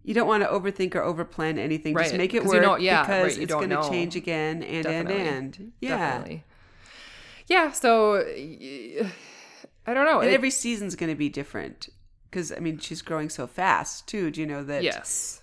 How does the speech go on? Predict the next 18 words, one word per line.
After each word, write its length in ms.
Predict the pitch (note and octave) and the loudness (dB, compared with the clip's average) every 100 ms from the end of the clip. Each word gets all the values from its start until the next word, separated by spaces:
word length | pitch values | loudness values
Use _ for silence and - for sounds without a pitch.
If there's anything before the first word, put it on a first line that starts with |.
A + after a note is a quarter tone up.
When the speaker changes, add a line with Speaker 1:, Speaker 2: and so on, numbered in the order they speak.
| - | -6
Speaker 1:
There's, 180 | E3 | 0
Speaker 2:
Yeah. 480 | D#3+ F2+ - F3 - - | 0 0 -2 -6 -10 -10
Speaker 1:
'cause 120 | E3+ | -8
she's 200 | - D3 | -8 -8
what? 140 | - - | -8 -8
She's 160 | D#3+ D#3 _ - - - - | -10 -12 _ -20 -20 -20 -6
walking, 440 | D#3 E3 - E3+ | 4 4 4 -2
running 220 | E3 D#3 F3+ | 0 4 4
Speaker 2:
Oh, 40 | |
Speaker 1:
now, 60 | D#3+ E3 D#3+ E3 | 6 6 6 4
Speaker 2:
yeah. 20 | |
Speaker 1:
and 140 | D#3 | 4
that's 180 | F3 - | 2 2
all 160 | C#3 A2+ - | -2 -4 -10
totally, 420 | - - F#2 D2+ - - - _ _ | -12 -10 -12 -14 -18 -20 -20 _ _
totally 340 | - D3 E2+ B2+ | -16 -12 -12 -14
different 520 | - - G3 G#3+ | -12 -10 -4 0
<laughs> 60 | A#3+ | 2